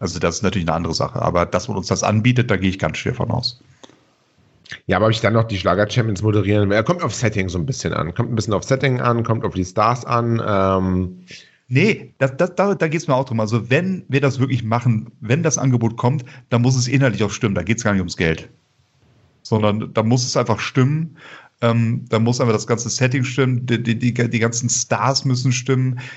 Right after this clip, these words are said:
Speaker 1: äh, die ganze Umgebung muss stimmen und dann würde ich das auch machen. Da ist mir das Geld auch egal, wirklich.
Speaker 2: Ich hab es ja auch gesagt, als wir gefragt wurden, ähm, ob wir Make Schlager Great Again machen, äh, hab ich gesagt,
Speaker 1: Mhm.
Speaker 2: ja, ich mache diese Show, ich mache sie rein wegen des Geldes.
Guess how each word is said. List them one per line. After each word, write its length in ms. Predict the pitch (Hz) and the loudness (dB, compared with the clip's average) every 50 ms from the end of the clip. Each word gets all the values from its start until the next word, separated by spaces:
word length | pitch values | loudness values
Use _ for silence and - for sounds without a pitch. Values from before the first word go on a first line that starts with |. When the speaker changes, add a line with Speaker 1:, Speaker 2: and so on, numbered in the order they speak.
| - - - | -16 -6 -6
Speaker 1:
äh, 80 | 117 | -2
die 80 | 107 107 | 0 2
ganze 240 | 113 117 117 117 127 | 0 0 0 0 -2
Umgebung 380 | 107 95 110 127 131 147 135 | 0 2 2 2 4 4 4
muss 100 | 123 123 | 2 2
stimmen 200 | 123 - 123 113 104 | 2 2 0 0 2
und 80 | 98 | 2
dann 240 | 113 131 151 135 117 | 2 2 4 4 4
würde 120 | 131 143 | 2 2
ich 80 | 131 123 | 2 0
das 140 | 131 120 101 | 0 -2 -2
auch 60 | 104 | 0
machen. 180 | 101 104 101 101 | -2 -2 0 0
Da 60 | 98 | 0
ist 120 | 113 110 - | 0 0 2
mir 60 | 117 | 0
das 160 | 107 - - | 0 0 0
Geld 220 | - 101 101 101 | 0 0 2 2
auch 100 | 98 - | 0 -2
egal, 360 | - 90 - - - - - - | -4 -6 -4 -4 -6 -6 -6 -8
wirklich. 360 | - - - - - - _ _ - | -10 -14 -14 -16 -16 -20 _ _ 0
Speaker 2:
Ich 80 | 160 202 | 0 2
hab 40 | 214 | 2
es 80 | 208 | 2
ja 100 | 196 196 | 2 2
auch 100 | 190 165 | 2 2
gesagt, 340 | 165 156 139 151 156 151 151 | 2 2 2 2 2 2 0
als 180 | 143 123 - - | -2 -2 -2 0
wir 100 | 139 127 | 0 0
gefragt 400 | 117 117 117 123 117 123 120 117 | 0 -2 -2 0 -2 -2 0 0
wurden, 440 | 117 117 117 117 117 113 110 113 107 - | -2 0 2 2 0 0 0 -2 -2 -2
ähm, 220 | 117 110 104 104 | 0 -2 0 0
ob 140 | 98 95 - 107 | -2 -2 -2 -2
wir 80 | 101 | 0
Make 180 | 101 101 95 - | 0 0 -2 -2
Schlager 320 | - 107 95 98 101 101 | -2 0 2 2 2 2
Great 160 | 101 95 87 | 0 -2 0
Again 300 | 98 87 87 92 104 107 | 0 0 0 0 0 2
machen, 340 | 107 104 98 107 110 107 101 | 0 0 0 0 0 0 0
äh, 60 | 98 | 0
hab 440 | 104 101 98 98 98 95 - - 98 104 | 0 2 2 2 2 2 2 2 0 -2
ich 80 | 101 | -2
gesagt, 260 | 101 104 101 92 95 | -2 0 0 0 2
Speaker 1:
Mhm. 40 | 101 | 2
Speaker 2:
ja, 360 | 98 95 110 127 139 147 143 _ _ _ _ _ - _ _ _ _ _ _ _ _ _ _ _ - | 2 4 4 4 4 2 0 _ _ _ _ _ -20 _ _ _ _ _ _ _ _ _ _ _ -10
ich 140 | - - | -10 -2
mache 300 | - 113 117 131 135 156 | 0 0 0 2 2 0
diese 220 | 143 151 151 147 143 | 2 2 2 2 0
Show, 500 | - - 151 143 143 147 143 139 143 - - | 0 2 2 4 4 4 2 0 -2 -6 -8
ich 120 | 101 98 | -4 -2
mache 240 | 113 117 110 113 117 | 0 -2 0 0 -2
sie 160 | 104 104 101 | -2 0 -2
rein 320 | 98 90 92 120 131 127 | 0 0 0 2 2 2
wegen 220 | 113 117 117 117 113 | 2 2 0 0 -2
des 180 | 107 101 - | -4 -4 -4
Geldes. 460 | - 85 87 87 85 80 76 - - | -2 0 0 2 0 0 -2 -6 -6